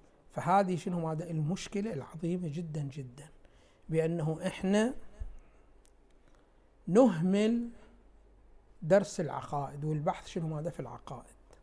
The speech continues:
إذا أهملنا ما نعرف شنو؟ ماذا؟ الصلاة، لماذا الله سبحانه وتعالى أمرنا بها؟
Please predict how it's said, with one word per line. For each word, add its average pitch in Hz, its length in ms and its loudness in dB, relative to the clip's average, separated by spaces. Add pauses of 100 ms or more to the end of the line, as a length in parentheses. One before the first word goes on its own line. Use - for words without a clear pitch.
(1500)
إذا 170 180 6
أهملنا 208 720 8 (460)
ما 220 240 10
نعرف 254 340 6
شنو؟ 196 160 2
ماذا؟ 185 300 0
الصلاة، 190 500 4
لماذا 180 460 0
الله 175 140 -2
سبحانه 165 340 -8
وتعالى 165 340 -4
أمرنا 190 400 -4
بها؟ 147 240 -10